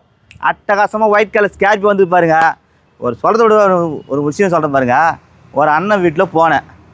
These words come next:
இந்த Scorpio வந்து பார்த்தோம், சேல்ஸ் பண்ணி கொடுன்னு சொன்னாரு. அவர் சொன்னார் ஒரு விஷயம், நான் சொல்றேன் பாருங்க அம்மா. ஏன்னாக்கா, ரெண்டாயிரத்தி எட்டு ஒம்பது ரிஜிஸ்ட்ரு, எஃப்சி இன்சூரன்ஸ் மட்டும் எடுக்கணும்.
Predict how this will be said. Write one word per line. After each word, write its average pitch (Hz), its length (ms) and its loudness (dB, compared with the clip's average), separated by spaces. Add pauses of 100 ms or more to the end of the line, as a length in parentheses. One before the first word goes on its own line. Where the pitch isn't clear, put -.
(960)
இந்த 127 140 0 (100)
Scorpio 190 340 2
வந்து 165 200 0
பார்த்தோம், 165 600 0 (280)
சேல்ஸ் 220 240 -2
பண்ணி 170 180 0
கொடுன்னு 170 280 0
சொன்னாரு. 160 400 0 (560)
அவர் 117 200 -2
சொன்னார் 190 320 0
ஒரு 160 320 2
விஷயம், 160 560 0 (280)
நான் 123 100 -4
சொல்றேன் 180 300 -2
பாருங்க 151 140 0
அம்மா. 127 420 0 (340)
ஏன்னாக்கா, 190 520 0
ரெண்டாயிரத்தி 202 840 0 (1400)
எட்டு 220 560 2
ஒம்பது 233 260 2
ரிஜிஸ்ட்ரு, 202 560 0
எஃப்சி - 140 -6
இன்சூரன்ஸ் 190 300 -4
மட்டும் 170 220 0
எடுக்கணும். 175 460 2